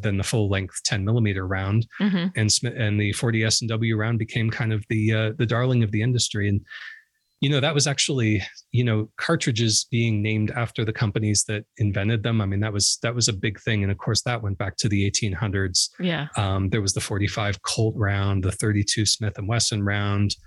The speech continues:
Speaker 1: And actually, there was a thirty-eight Smith and Wesson round. And of course, they loved that because when Colt made a revolver in, uh, thirty-eight Smith and Wesson, they would still, they would, yeah, they would have to call it thirty-eight Smith and Wesson. And I'm sure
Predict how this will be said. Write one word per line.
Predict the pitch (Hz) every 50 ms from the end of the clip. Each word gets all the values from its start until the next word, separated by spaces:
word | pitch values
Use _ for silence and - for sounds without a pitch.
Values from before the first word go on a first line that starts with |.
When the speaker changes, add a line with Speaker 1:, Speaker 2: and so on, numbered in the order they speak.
| - - - - - _ _ - -
Speaker 1:
And | 107 104
actually, | 101 101 101 - - 107
there | 98 98
was | 92 92
a | 98 -
thirty-eight | - - 107 98 98 95 101 113 107 -
Smith | - - 117 107 - -
and | 104 98
Wesson | 101 98 - - 113 104
round. | 101 101 104 104 107
And | 107 107
of | -
course, | - 143 123 -
they | - 139
loved | 143 180 208 151 107 92
that | 98 95 104 -
because | - 117 - - 107 98 95 - - _ _ - - _ -
when | - 104 98 90
Colt | - - 123 113 - - -
made | 110 104 107
a | 107
revolver | 104 104 98 107 107 110 101 110 110 110 107 107
in, | 98 98 98 98 98
uh, | 98 98 95 92 - _ _ -
thirty-eight | - 123 113 113 110 110 107
Smith | - - 117 110 -
and | 107
Wesson, | 113 131 127 - - 110 104
they | 101 98 95
would | 98 -
still, | - - - 104 104 104 98 90 - _ _ -
they | 98 98
would, | 98 98
yeah, | 104 101 98 98 -
they | 117
would | 107 113
have | 113 107 -
to | -
call | - 131 110 101 98
it | -
thirty-eight | - 107 101 95 95 95 92
Smith | - - - 98 -
and | - 98
Wesson. | 92 92 92 - - 107 98 98
And | 95 95
I'm | 98 92
sure | - - 123 110 107 92 -